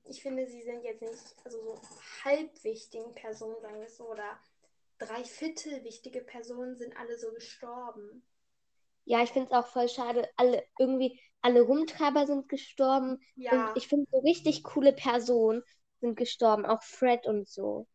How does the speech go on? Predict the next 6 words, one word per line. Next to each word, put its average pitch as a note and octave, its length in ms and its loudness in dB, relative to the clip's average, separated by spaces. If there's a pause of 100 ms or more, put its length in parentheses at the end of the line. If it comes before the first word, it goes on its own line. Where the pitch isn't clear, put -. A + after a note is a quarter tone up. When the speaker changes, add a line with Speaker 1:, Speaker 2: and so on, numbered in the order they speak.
Speaker 2:
Find G#3+ 140 -4
ich G3+ 120 -10
voll G3 240 -6
mies. G3 540 -6 (840)
Speaker 1:
Hm. A3+ 500 -14 (2500)
Ja. D4 240 -20